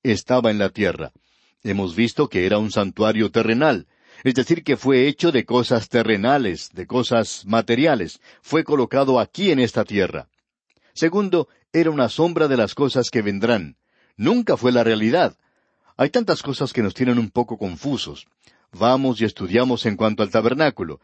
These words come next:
y siempre centramos nuestro pensamiento en el tabernáculo terrenal.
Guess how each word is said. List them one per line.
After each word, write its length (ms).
y 120
siempre 360
centramos 580
nuestro 300
pensamiento 640
en 80
el 120
tabernáculo 600
terrenal. 600